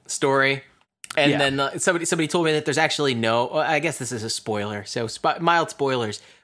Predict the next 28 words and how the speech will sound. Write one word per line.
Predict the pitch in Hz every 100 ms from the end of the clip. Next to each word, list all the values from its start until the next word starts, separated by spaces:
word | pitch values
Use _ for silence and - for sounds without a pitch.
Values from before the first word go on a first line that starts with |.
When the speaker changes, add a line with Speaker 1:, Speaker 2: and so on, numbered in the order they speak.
| -
Speaker 1:
But |
apparently | 135 202 196
the | 151
Speaker 2:
Well, | 151
Speaker 1:
Minotaur | 143 156 160
Speaker 2:
yeah, | 139
turn- | 123
Speaker 1:
doesn't | 127 151
show | - 143 139
up. | 117 143 - _ _ _ - -
Speaker 2:
What | 143 -
the |
fuck | - -
are |
you | 143
Speaker 1:
Right? | 131 147
Speaker 2:
talking | 135
about? | 98 90 - 123
I |
don't | 143
even | 151 143
know |
who | 135
you're | 127
Speaker 1:
The |
Speaker 2:
talking | 151 185
Speaker 1:
Mi-, |
Speaker 2:
about. | -